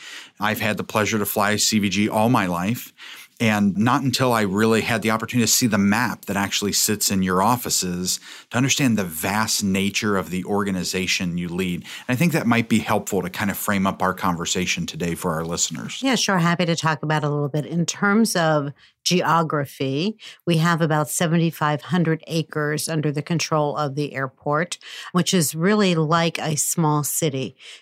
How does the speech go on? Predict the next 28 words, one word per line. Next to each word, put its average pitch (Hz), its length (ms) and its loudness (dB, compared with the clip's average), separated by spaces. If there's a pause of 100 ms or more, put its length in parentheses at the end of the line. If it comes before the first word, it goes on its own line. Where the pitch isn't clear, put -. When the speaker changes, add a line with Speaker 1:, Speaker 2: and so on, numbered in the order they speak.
Speaker 2:
So 175 420 4
within 175 600 2
our 180 260 2
seventy-five 170 640 2
hundred 151 320 2
acres, 165 640 -2 (320)
we 165 160 4
have 165 240 4
about 151 340 2
fourteen 185 560 2
thousand 165 800 2
people 147 560 2
that 147 200 -2
are 139 140 2
badged 143 540 0
to 165 120 -2
work 139 380 -2
there 131 220 0
every 135 300 -2
day. 120 420 -4 (520)
So - 280 2
within 175 320 4
that 220 180 4
seventy-five 196 520 2
hundred 190 260 2
acres, 196 500 2
we 156 160 4
have 151 500 2